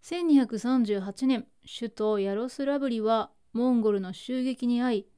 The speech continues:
当時のヤロスラブリ公フセボロドは同じ年のシチ川の戦いにおいて戦死しています。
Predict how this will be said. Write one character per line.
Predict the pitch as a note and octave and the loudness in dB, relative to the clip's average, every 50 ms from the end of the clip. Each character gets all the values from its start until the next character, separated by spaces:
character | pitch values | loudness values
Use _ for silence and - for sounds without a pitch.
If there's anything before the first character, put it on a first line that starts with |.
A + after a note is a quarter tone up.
| _ _ _ _ _ _ _ _ _ _ | _ _ _ _ _ _ _ _ _ _
当 | - - E4+ E4+ D4+ | -4 0 0 0 2
時 | B3+ B3 | 2 2
の | A#3 A#3+ B3+ B3+ B3+ B3 A3 | 2 2 2 2 2 0 0
ヤ | G3+ G3+ G#3 | -2 -2 -2
ロ | A#3 B3+ | -2 -4
ス | B3 - - C4 | -4 -4 -4 -2
ラ | B3 B3+ B3+ | -2 -2 -2
ブ | A#3+ B3 | -2 -2
リ | B3 B3+ A#3 | -4 -4 -6
公 | - - A3 G3+ G3 F#3 F3 - _ _ _ _ | -6 -4 -2 -2 -2 -2 -4 -8 _ _ _ _
フ | _ - - A3+ | _ -12 -10 -10
セ | G#3 - - D4 D4 D4 | -8 -6 -4 -2 -2 0
ボ | C4 C#4 D4 C#4+ | 0 0 0 2
ロ | A#3+ G#3 | 2 2
ド | G3 F#3+ | 0 0
は | F#3+ G3 F#3+ F#3 - - _ _ _ _ _ - | -2 -2 -2 -4 -6 -10 _ _ _ _ _ -4
同 | G#3+ A3 A#3+ A#3+ | -2 -2 -2 -2
じ | A3 A3+ G#3+ | -2 -4 -6
年 | - A3 G#3+ - G#3+ | -6 -8 -8 -6 -6
の | G3+ G3+ G3 - - _ _ _ _ _ | -6 -6 -6 -8 -12 _ _ _ _ _
シ | - - A#3+ | -18 -16 -16
チ | - - - D#4+ D4 | -10 -6 -4 -2 0
川 | D4 C#4 C4 B3+ | 2 2 2 2
の | B3 B3+ | 0 0
戦 | B3 B3 A#3+ C4 B3+ B3+ - B3+ B3+ | -2 -2 -4 -4 -4 -4 -4 -4 -2
い | B3 | 0
に | A#3+ A#3+ | -2 -2
お | A#3+ - A#3+ A#3 | -2 -2 -4 -4
い | A#3 A3 | -4 -4
て | - _ - D4+ D4 - - | -8 _ -6 -6 -6 -6 -8
戦 | - - - G#3 G3+ G3 G3 | -16 -12 -8 -6 -4 -4 -4
死 | F#3+ - C#4 B3+ | -6 -6 -8 -10
し | - | -4
て | - G#3 | -4 -4
い | F#3+ F3+ | -2 -2
ま | F3 F3+ F3 | -4 -6 -8
す。 | - - - | -10 -16 -20